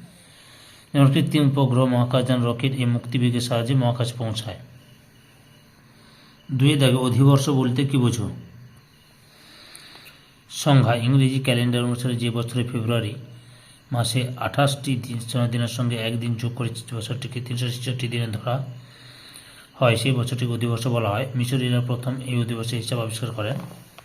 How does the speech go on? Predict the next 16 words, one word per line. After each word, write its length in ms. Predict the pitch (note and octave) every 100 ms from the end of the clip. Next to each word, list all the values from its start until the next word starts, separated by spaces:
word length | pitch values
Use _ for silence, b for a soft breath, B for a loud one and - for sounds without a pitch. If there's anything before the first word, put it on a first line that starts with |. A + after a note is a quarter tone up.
| - B B B B B B B B B -
এবার 260 | D3 A#2 B2+ C#3 C3+
যেমন 320 | B2+ A#2+ B2+
উদাহরণ 260 | B2 A#2+ A#2+
হিসেবে 200 | C3+ B2
লিখবে 260 | A2+ B2+
ষোলো 280 | C3 A#2+ A#2
হাজার, 500 | A#2 A#2 A#2 C3+ - - B B B -
ষোলোশো, 420 | - C3+ C3 F#3+
দু 180 | C3+ A#2
হাজার 200 | A#2+ B2+ B2+
প্রভৃতি 360 | A#2+ A2+ A#2
খ্রিস্টাব্দে 680 | A2+ A#2 - B2+ A2+ A2 B2+ - B B B
অধিবর্ষ 460 | B2+ B2 A#2+ B2 -
ছিল, 180 | B2+ A#2+
কিন্তু 220 | B2 A#2
আঠারোশো, 500 | G#2+ B2+ A#2 B2 B2